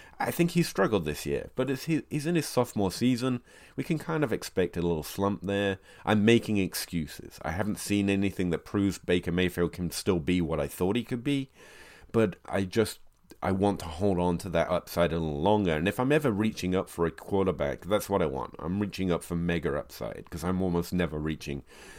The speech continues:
for a quarterback. But where I have him higher, and he's mostly ranked as, like, you know, a top twelve-ish,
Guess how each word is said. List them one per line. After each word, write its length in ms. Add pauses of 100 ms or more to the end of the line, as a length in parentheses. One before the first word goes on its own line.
for 140
a 40
quarterback. 600 (260)
But 160
where 320
I 160
have 220
him 100
higher, 400
and 180
he's 160
mostly 420
ranked 340
as, 180
like, 180 (960)
you 140
know, 240
a 220
top 320
twelve-ish, 1000